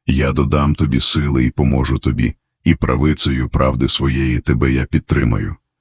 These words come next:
Ісаї сорок один десять.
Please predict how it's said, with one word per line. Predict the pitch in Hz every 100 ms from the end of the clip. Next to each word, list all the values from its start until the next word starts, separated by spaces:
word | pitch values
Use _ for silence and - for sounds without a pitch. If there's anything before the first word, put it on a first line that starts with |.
| _ _ -
Ісаї | 76 - 82 73 67 78 -
сорок | - 76 73 -
один | 69 65 73 80 73
десять. | 73 71 - -